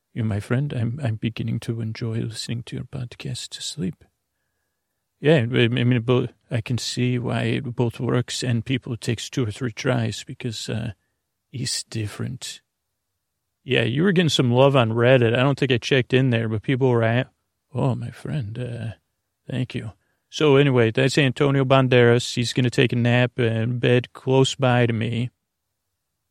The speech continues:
and just lie there and sleep, like, silently, of course, not moving the, not moving any creaky elbows or rustling blankets at all.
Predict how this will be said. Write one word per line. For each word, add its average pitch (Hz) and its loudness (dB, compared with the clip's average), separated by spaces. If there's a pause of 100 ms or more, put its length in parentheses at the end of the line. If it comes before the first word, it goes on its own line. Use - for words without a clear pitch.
(260)
and 120 0
just 127 2
lie 131 6
there 127 6
and 120 2
sleep, 135 4
like, 120 -2
silently, 120 2
of 113 -4
course, 120 0
not 123 2
moving 123 2
the, 127 -6 (800)
not 147 0
moving 143 4
any 131 4
creaky 139 0
elbows 117 2 (1120)
or 143 2
rustling 123 2
blankets 120 0
at 117 0
all. 120 4